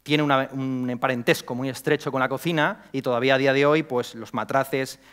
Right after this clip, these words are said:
las probetas de los químicos se parecen mucho a los morteros o a los, eh, coladores de los cocineros.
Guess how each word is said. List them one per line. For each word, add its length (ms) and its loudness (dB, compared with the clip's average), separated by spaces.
las 160 -4
probetas 560 0
de 80 -4
los 220 -4
químicos 460 0
se 80 -6
parecen 280 -2
mucho 280 -4
a 40 4
los 120 -2
morteros 680 0
o 160 2
a 80 8
los, 500 -2
eh, 520 -6
coladores 360 0
de 60 -4
los 140 -4
cocineros. 500 -2